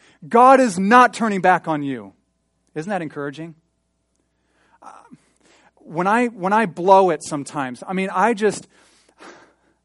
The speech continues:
I feel like I need to grovel, and there's, there's a place for getting on our knees and weeping over our sin, for sure.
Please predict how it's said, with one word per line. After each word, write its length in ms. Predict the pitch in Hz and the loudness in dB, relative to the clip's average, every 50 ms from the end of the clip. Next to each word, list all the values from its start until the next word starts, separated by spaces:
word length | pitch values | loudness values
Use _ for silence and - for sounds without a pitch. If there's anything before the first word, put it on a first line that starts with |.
| _ _ _ _ _ _ _ - - | _ _ _ _ _ _ _ -10 -6
I 120 | - 190 | -4 -4
feel 200 | 190 - 233 254 | -4 -2 0 0
like 140 | 269 254 226 | 0 0 0
I 60 | 220 | -2
need 160 | 208 220 220 185 | -2 -2 -2 -4
to 60 | 190 | -4
grovel, 580 | 143 131 135 151 175 185 202 220 220 185 208 | -6 -8 -4 0 2 4 4 4 2 2 -2
and 120 | 226 214 180 - - | -4 -4 -8 -8 -6
there's, 240 | 262 285 311 302 240 | -4 -2 -2 -2 -2
there's 200 | 262 262 247 202 | -4 -4 -4 -4
a 40 | |
place 380 | - - - - - 226 208 - | -8 -10 -8 -4 -2 -2 -2 -2
for 140 | - 175 156 | -6 -14 -6
getting 260 | 139 202 220 233 220 | -4 -2 -2 -2 -2
on 180 | 208 190 180 165 | -2 -2 -2 -4
our 120 | 151 147 | -4 -6
knees 380 | 151 170 196 202 196 190 165 - | -6 -4 -4 -4 -4 -6 -8 -10
and 360 | - 196 165 156 151 139 131 | -8 -6 -6 -4 -4 -6 -6
weeping 440 | 139 175 214 240 - - 202 185 175 | -4 -4 -2 -2 -2 -4 -6 -4 -4
over 160 | 165 156 151 | -4 -2 -2
our 100 | 151 143 | -4 -4
sin, 320 | 139 - - 214 208 185 156 | -6 -6 -6 -4 -4 -4 -6
for 160 | - - 151 | -10 -12 -14
sure. 540 | - - - - 220 226 220 202 170 - | -12 -14 -6 0 2 2 2 2 0 -2